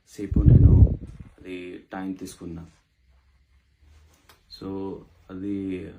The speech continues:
ఒక్క మాట ఉంది నా దగ్గర. అది ప్లీజ్ అది ప్రశాంత్కి సపోర్ట్ చేయండి.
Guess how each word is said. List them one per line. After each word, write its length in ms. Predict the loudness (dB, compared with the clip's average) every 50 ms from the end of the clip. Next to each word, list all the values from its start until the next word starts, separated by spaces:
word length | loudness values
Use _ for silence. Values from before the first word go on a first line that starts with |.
| -20 _ _ _ _ _ _ _ -16
ఒక్క 240 | -16 -16 -12 -12 -10
మాట 300 | -8 -8 -8 -8 -10 -10
ఉంది 340 | -10 -10 -10 -10 -10 -10
నా 200 | -12 -12 -12 -12
దగ్గర. 360 | -12 -12 -14 -14 -16 -16 -18 -20 _ _ _ _ _ _ _ _ _ _ _ _ _ _ _ _ _ _ _ _ _ _ _ _ _ -20
అది 120 | -20 -20
ప్లీజ్ 480 | -20 _ _ -12 -12 -10 -10 -10 -10 -10
అది 180 | -10 -10 -12
ప్రశాంత్కి 540 | -12 -14 -16 -16 -14 -14 -14 -14 -14 -16 -18
సపోర్ట్ 480 | -18 -20 -16 -16 -16 -16 -16 -16 -16 -16
చేయండి. 340 | -14 -14 -14 -16 -18 _